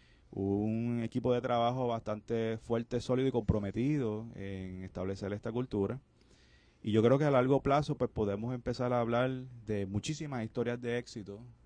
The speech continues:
eh, en vez de las poquitas historias de éxito que estamos muy agradecidos, ¿verdad? Y muy contentos que suceda, pero entendemos que hay muchísimo potencial.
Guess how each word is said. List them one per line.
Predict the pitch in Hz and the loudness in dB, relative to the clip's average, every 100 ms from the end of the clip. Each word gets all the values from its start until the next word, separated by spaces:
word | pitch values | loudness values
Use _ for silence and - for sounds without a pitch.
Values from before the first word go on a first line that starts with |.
| - | -10
eh, | 95 92 92 92 | -6 -4 -2 -4
en | 95 | -2
vez | 101 | -2
de | 101 113 110 107 | 0 0 0 0
las | 101 98 | -2 -2
poquitas | - 104 110 127 120 | 0 0 0 -6 -8
historias | 120 117 117 | -8 -8 -6
de | 117 | -8
éxito | 117 127 113 | -8 -10 -10
que | 101 | -10
estamos | - 101 110 - - - - - - - - - | -8 -8 -8 -12 -20 -20 -20 -20 -20 -20 -18 0
muy | 104 143 | 4 4
agradecidos, | 139 131 123 120 151 165 120 | 2 2 0 -2 -4 -4 -2
¿verdad? | 139 143 | 0 -2
Y | |
muy | 110 117 | -2 -4
contentos | 123 123 120 127 | -4 -6 -8 -8
que | 120 | -8
suceda, | 127 170 170 | -6 -6 -4
pero | 127 | -4
entendemos | 110 104 98 120 | -4 -6 -6 -8
que | 117 | -8
hay | 107 | -10
muchísimo | 104 107 117 107 101 | -10 -10 -10 -8 -10
potencial. | - 92 92 - | -10 -12 -14 -10